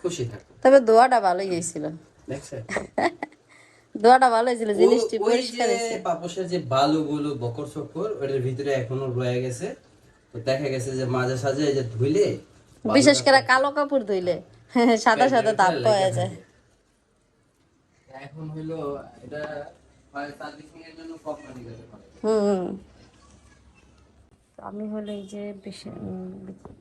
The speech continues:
Speaker 2: বালিশের কুশন লাগাইতেছি। সে হচ্ছে যে তার গ্লাস পরিষ্কার করতেছে।
Speaker 1: বেশি না, দুই চার ছয় মাস,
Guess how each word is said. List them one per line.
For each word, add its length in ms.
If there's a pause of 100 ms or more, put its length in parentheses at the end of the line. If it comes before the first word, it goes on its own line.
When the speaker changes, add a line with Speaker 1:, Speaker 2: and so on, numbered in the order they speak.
Speaker 2:
বালিশের 560
কুশন 400
লাগাইতেছি। 600 (1300)
সে 300
হচ্ছে 340 (180)
যে 160
তার 140
গ্লাস 460
পরিষ্কার 400 (100)
করতেছে। 500 (2250)
Speaker 1:
বেশি 320
না, 120 (560)
দুই 140
চার 180
ছয় 240
মাস, 220